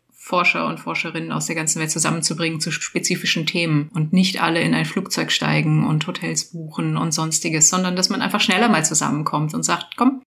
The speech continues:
jetzt, äh, in fünf Wochen, einen Samstagnachmittag oder zumindest Samstagnachmittag bei mir, Samstagmorgen bei dir und wir reden mal drüber.“ Und ich glaub, das ist wirklich eine, eine ganz spannende neue Möglichkeit, die sich hier jetzt plötzlich auftut,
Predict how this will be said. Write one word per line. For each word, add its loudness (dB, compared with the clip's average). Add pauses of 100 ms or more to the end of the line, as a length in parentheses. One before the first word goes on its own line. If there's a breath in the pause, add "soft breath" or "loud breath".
(220)
jetzt, 2
äh, 2
in 2
fünf 0
Wochen, 4
einen 0
Samstagnachmittag 0
oder -4
zumindest -4
Samstagnachmittag 0
bei -2
mir, 4
Samstagmorgen -2
bei 0
dir 0 (600 loud breath)
und -4
wir 0
reden 2
mal 0
drüber.“ -4
Und -6
ich -10
glaub, -8
das 0
ist -4
wirklich -8
eine, -6
eine -2
ganz 0
spannende 0
neue -2
Möglichkeit, -2
die -4
sich -2
hier -4
jetzt -8
plötzlich -8
auftut, -10